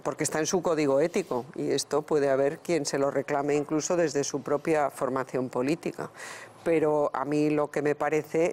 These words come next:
es que esta señora, además de todo, ha mentido. Primero dijo que no estaba ahí,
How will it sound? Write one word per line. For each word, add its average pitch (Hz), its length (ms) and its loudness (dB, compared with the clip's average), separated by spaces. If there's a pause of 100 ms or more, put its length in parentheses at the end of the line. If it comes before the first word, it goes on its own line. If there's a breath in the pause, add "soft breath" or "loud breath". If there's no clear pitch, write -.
(140)
es 135 140 -2
que 151 120 0
esta 143 220 -2
señora, 147 520 0
además 127 320 0
de 147 100 -2
todo, 147 180 2
ha 151 60 0
mentido. 139 480 0
Primero 139 420 -2
dijo 147 340 0
que 127 120 -4
no 131 80 -2
estaba 131 300 0
ahí, 175 200 2